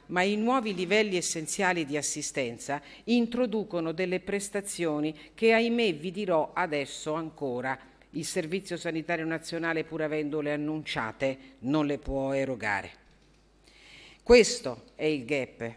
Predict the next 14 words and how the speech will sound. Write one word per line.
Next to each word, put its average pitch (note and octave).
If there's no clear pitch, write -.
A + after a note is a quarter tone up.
tra C#3+
spesa D#3+
pubblica F3
e E3+
spesa D#3+
privata E3+
e E3
pil, G#2
l'unica D#3+
che A#2+
è A#2
cresciuta, A2
l'unica. E3+
Perché? F#3+